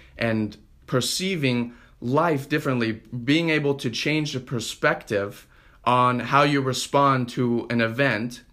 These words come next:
is because if you're doing the first thing in the morning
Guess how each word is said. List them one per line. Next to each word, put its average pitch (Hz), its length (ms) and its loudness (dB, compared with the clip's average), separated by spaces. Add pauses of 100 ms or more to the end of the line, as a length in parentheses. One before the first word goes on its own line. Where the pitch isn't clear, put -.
(720)
is 139 160 2
because 139 500 0 (300)
if 139 80 2
you're 143 100 2
doing 202 220 0
the 165 80 0
first 160 460 -2
thing 151 200 2
in 139 120 2
the 123 60 0
morning 123 720 -2